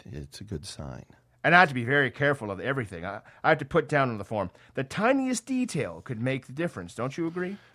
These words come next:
Speaker 1: Helmut looks up and notices Johann is looking up towards the ceiling of the barracks, watching something. Helmut looks too. Their P O V, the birds. Up and under the eaves of the barrack,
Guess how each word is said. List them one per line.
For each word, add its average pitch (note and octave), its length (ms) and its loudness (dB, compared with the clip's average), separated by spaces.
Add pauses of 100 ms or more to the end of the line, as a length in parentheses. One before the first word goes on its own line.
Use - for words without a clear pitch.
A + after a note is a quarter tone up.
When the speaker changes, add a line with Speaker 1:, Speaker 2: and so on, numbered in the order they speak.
Speaker 1:
Helmut A#2+ 340 2
looks B2+ 300 0
up A#2+ 160 -2
and F#2+ 140 -2
notices G2 440 -4
Johann G2 540 0
is D#2 160 -8
looking A2+ 480 -2
up G2 240 -2
towards F#2 460 -2
the F2+ 80 -4
ceiling G2+ 420 -2
of F#2 60 -2
the G2 80 -2
barracks, E2+ 500 -2 (420)
watching A#2+ 400 4
something. C#2 440 -8 (320)
Helmut A#2 360 2
looks - 280 -2
too. - 320 -2 (680)
Their B2+ 180 8
P B2+ 200 4
O A2 80 6
V, E2+ 220 -6
the F2+ 120 -6
birds. D#2+ 600 0 (480)
Up G#3 220 4
and F3 120 4
under D3 240 2
the B2+ 220 -2
eaves A#2+ 320 2
of A2 80 0
the A2+ 80 0
barrack, F#2 380 -2